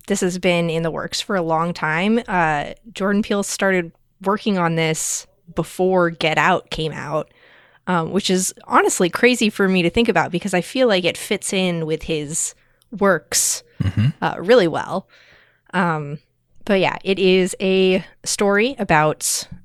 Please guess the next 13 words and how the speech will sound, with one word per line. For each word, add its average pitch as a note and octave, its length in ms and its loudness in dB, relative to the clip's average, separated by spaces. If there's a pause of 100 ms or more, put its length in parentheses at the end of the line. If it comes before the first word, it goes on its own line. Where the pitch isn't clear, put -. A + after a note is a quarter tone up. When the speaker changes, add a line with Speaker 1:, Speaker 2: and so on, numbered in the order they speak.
Speaker 1:
uh, E3 300 -2
a F3 100 -2
young E3 260 -2
girl, E3 400 -2 (540)
Kat, - 560 -4 (480)
who D3 420 -4 (1300)
has D#3+ 300 -4
dealt F3 220 -2
with D#3+ 160 0
some E3+ 400 -4 (520)
pretty G3 220 -2
heavy F3+ 300 0
stuff, - 580 -2